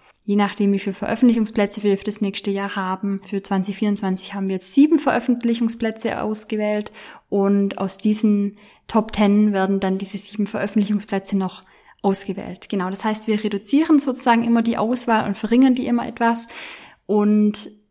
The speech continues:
deshalb ist es vielleicht bei uns auch etwas anders, denn zuerst kommen die Absagen und dann die Zusagen ganz am Schluss, weil wir eben immer weiter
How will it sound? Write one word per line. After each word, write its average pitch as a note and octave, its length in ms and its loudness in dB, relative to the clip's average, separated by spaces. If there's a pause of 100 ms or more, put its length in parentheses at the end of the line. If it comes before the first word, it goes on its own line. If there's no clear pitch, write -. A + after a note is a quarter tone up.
(120)
deshalb G#3+ 440 0
ist G#3 80 -4
es G#3 100 -8
vielleicht G#3 400 0
bei G#3 140 2
uns A3+ 240 0
auch G3+ 100 -2
etwas A#3+ 460 2
anders, B3 420 2
denn A3+ 200 -2
zuerst A3+ 600 0
kommen G#3+ 300 2
die G#3 220 -4
Absagen A#3+ 640 2
und G#3 240 -2
dann G3+ 260 0
die G3 220 -6
Zusagen G#3+ 640 -2
ganz G3+ 220 0
am F#3 100 -4
Schluss, C4 360 -2
weil G3+ 140 -2
wir G#3+ 80 -2
eben G#3 160 -4
immer G#3+ 300 0
weiter G3 420 -2